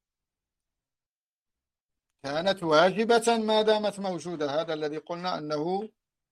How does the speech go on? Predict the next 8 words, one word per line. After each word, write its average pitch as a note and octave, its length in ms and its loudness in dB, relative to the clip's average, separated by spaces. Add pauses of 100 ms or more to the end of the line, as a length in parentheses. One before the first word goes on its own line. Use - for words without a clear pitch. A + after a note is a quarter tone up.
ضروري D3+ 520 -4
بشرط D#3+ 520 -6
المحمول، - 460 -12 (480)
"كانت G#3 480 4
واجبة A3 840 4 (560)
ما E3 180 -4
دامت E3 420 -4
موجودة، C#3+ 420 -10